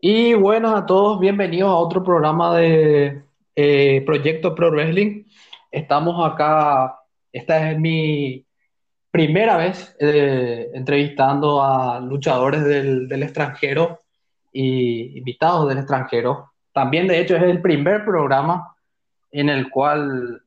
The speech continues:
vamos a tener presencia luchística en nuestro programa. Mirá que tenemos muchos luchadores paraguayos que podrían estar, que van a estar en el programa,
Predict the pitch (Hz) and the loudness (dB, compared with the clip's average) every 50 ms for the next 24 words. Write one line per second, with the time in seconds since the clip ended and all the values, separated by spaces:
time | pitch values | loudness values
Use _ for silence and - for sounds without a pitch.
0 | _ _ _ _ - 131 131 139 151 147 147 151 147 143 139 135 131 127 - - | _ _ _ _ -4 -4 -2 -2 -2 -2 0 2 2 2 2 2 2 0 -2 -2
1 | 143 123 135 156 170 170 175 175 151 139 - 135 135 147 143 143 143 135 131 127 | -2 0 0 0 0 0 0 -2 -4 -2 -2 -2 -2 -2 0 0 0 0 2 0
2 | 123 120 113 117 127 139 139 139 - 151 147 151 - 151 147 151 151 151 - - | 0 -2 -4 -4 -4 -4 -4 0 0 -2 0 0 -2 0 0 -2 -2 -4 -8 -18
3 | - _ _ _ _ - 123 131 135 135 139 147 143 139 135 127 123 - 147 135 | -20 _ _ _ _ -10 -6 -6 -6 -4 -2 0 0 2 2 0 0 -2 0 0
4 | 131 139 156 170 170 156 139 147 151 175 165 165 160 165 175 175 165 151 156 185 | 0 2 2 0 0 0 0 0 0 -2 -2 0 0 0 0 0 0 0 2 2
5 | 190 190 208 202 196 190 190 185 160 147 151 160 165 160 151 139 139 143 - _ | 2 2 2 2 0 0 -2 -2 -2 -2 0 0 0 0 -2 -4 -6 -10 -14 _
6 | _ _ _ _ _ _ _ _ _ _ _ _ _ - 151 156 139 131 127 135 | _ _ _ _ _ _ _ _ _ _ _ _ _ -4 -2 0 0 0 0 0
7 | 143 156 170 165 165 175 165 180 170 151 147 160 170 180 190 175 175 185 185 202 | 0 0 -2 -2 -2 -2 0 2 2 2 2 2 2 0 0 -2 0 0 0 0
8 | 214 214 - - - _ _ _ _ _ _ _ - 131 139 156 185 202 - - | -2 -2 -6 -10 -20 _ _ _ _ _ _ _ -2 -2 0 0 -2 -2 0 0
9 | 170 175 180 190 185 180 185 175 160 160 165 180 196 202 202 - - - | 0 0 0 -2 -2 0 0 2 2 2 2 2 2 0 0 -2 -8 -16